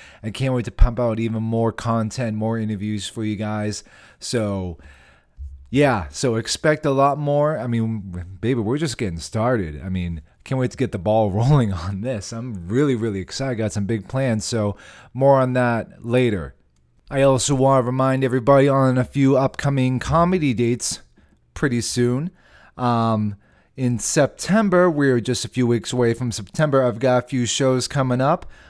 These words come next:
On the sixteenth, I will be at the Callback Show down in Huntsville, Alabama at eight P M.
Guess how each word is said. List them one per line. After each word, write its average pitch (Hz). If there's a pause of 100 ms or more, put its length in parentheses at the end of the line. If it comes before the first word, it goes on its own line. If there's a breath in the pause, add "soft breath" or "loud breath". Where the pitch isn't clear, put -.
(140 loud breath)
On 117
the 117
sixteenth, 170
I 127
will 123
be 123
at 117
the 120
Callback 165
Show 151
down 131
in 110
Huntsville, 123
Alabama 120
at 113
eight 120
P 123
M. 143